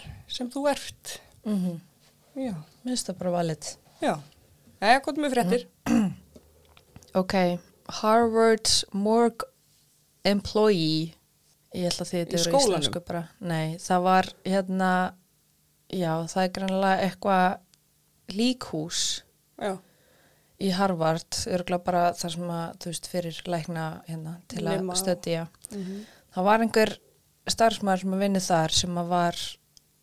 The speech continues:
Speaker 2: hérna, handtekinn fyrir að sta-, selja, hérna, líkamshluta.
Speaker 1: Já,
Speaker 2: Frá
Speaker 1: ég sá það. Ég sá það.
Speaker 2: Ég sko, ég, það,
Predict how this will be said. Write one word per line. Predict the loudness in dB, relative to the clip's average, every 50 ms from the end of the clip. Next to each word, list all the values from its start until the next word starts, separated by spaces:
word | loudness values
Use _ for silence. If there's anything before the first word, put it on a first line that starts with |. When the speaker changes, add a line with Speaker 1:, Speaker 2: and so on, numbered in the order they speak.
| _
Speaker 2:
hérna, | -10 -6 -4 -4 -4 -4 -2 -2 0 0 0 0 -2 -4 -6 -6
handtekinn | -4 -4 -4 -4 -4 -6 -4 -4 -4 -6
fyrir | -4 -6 -6 -4 -2 0
að | 0
sta-, | 0 0 -2 -4 0
selja, | 0 0 0 0 0 0 0 2 2 2 4 4 2 0 -2 -4 -8 -16 _ _ _ _ _ _ _ _ _ _ -20
hérna, | -14 -10 -8 -8 -6 -8 -10 -14 -20 _ _ _ _ _ _ _ _ _
líkamshluta. | -8 -8 -6 -4 -4 -4 -4 -6 -6 -6 -8 -8 -8 -10 -10 -10 _ _ _
Speaker 1:
Já, | -6 -4 -4 -4 -6 -6 -8 -10 -8
Speaker 2:
Frá | -2 0 0
Speaker 1:
ég | 2
sá | 2 2 2 0
það. | 0 0 -2 -4 -6 -8 -10 -12 -14 -14 -14 -16 -16 -12 -8
Ég | -6 -4
sá | -2 -2 -2
það. | -2 -2 -4 -6 -8 -12 -18 _ _ _ -20 -20 -18 -16 -16 -16 -16 -16 -16 -16 -18 -20 -20 _ _ _ -4
Speaker 2:
Ég | -2 2 6 8 8 8 8
sko, | 6 4 2 4 4 6 8 10 10 12 12 12 12 10 8 2 -4 -6 -6 -6 -6 -6 -6 -6 -6 -6 -8 -8 -8 -8 -10 -10 -10 -12 -14 -18 -20 _ _ -20 _ _ _ _ _ -4
ég, | 2 4 6 8 8 6 6 4 2 _ _ -16 -16 -16 -18 _ _ _ _ _ _ _ _ _ _ _ 0
það, | 0 0 0 -4 _ -2 0 2 2